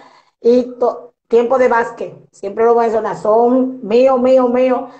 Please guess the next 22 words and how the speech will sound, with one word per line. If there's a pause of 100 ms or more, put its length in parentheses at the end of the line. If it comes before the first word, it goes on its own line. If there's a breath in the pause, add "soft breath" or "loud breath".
(140 loud breath)
Espero
ahora
estar
en
la
cabina
de
ellos,
señores.
Esa
gente
tiene
una
cama,
ponen
una
música,
siempre
lo
voy
a
decir.